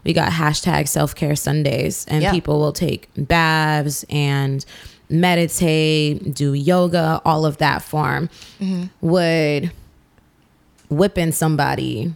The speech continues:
Speaker 1: be a form of self-care for you?
Speaker 2: Yeah, I don't know if it's, like, the actual form of, of whipping someone, but just, like, the whole package, just, like, being in that character and, like, just saying, like, "I, you know, like,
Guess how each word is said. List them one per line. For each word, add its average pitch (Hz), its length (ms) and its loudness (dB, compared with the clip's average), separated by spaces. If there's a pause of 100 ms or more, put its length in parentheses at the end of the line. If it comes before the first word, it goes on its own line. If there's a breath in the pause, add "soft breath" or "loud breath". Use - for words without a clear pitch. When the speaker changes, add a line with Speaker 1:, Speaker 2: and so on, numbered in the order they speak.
Speaker 1:
be 160 160 0
a 151 80 0
form 147 280 -2
of 151 100 -2
self-care 147 520 -4
for 131 140 -10
you? 117 360 -6 (920 loud breath)
Speaker 2:
Yeah, 254 360 2
I 226 100 2
don't 269 120 0
know 320 120 2
if 320 120 -2
it's, 285 160 -2
like, 262 160 0
the - 140 -2
actual 185 460 2
form 180 500 0
of, 170 240 -4 (240)
of 160 360 -2
whipping 175 420 -2
someone, 254 340 0
but 165 100 0
just, 202 200 -4
like, 262 180 0 (1000)
the 180 200 0
whole 180 320 0
package, 147 500 -4
just, 170 180 -2
like, - 240 -4
being 165 300 -2
in 185 120 -2
that 180 220 0
character 151 680 0
and, 175 180 -2
like, 147 300 -4 (760 loud breath)
just 175 220 -2
saying, 165 200 0
like, 160 240 -2
"I, 151 440 0
you 180 100 -6
know, 156 240 -4
like, 151 160 -6